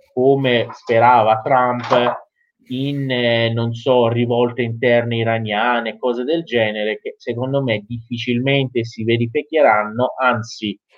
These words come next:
mettendo al muro, al, all'angolino del ring, diciamo, il popolo iraniano, credo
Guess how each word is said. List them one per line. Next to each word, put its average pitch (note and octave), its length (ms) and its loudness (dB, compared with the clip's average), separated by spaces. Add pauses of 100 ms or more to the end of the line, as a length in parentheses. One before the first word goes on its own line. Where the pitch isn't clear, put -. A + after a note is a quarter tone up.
(380)
mettendo C#3+ 840 2
al A#2+ 220 2
muro, C#3+ 560 4
al, G#2+ 360 -2
all'angolino B2+ 920 0
del B2+ 200 2
ring, B2+ 460 -4
diciamo, A2 640 -2
il G#2+ 160 -14
popolo B2+ 360 2
iraniano, B2+ 580 0
credo C3+ 440 0